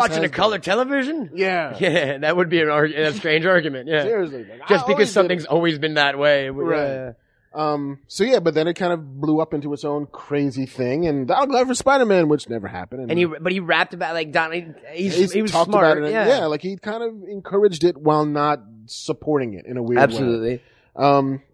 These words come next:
Speaker 2: and then apparently Bendis saw some interview with him talking about it. It's like, "Well, why couldn't that? Like, it'd be cool to see."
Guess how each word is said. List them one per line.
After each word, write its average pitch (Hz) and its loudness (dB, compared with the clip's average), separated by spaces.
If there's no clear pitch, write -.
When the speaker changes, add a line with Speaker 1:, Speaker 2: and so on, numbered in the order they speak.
Speaker 2:
and 175 4
then 196 4
apparently 135 0
Bendis 120 -4
saw 127 0
some 127 -4
interview 120 -4
with 117 -2
him 123 -6
talking 110 -4
about 110 -2
it. - -4
It's 135 -4
like, 156 -2
"Well, 151 2
why 92 0
couldn't - 0
that? 95 -4
Like, 95 -2
it'd 101 -2
be 139 -4
cool 381 6
to 120 -2
see." 92 -4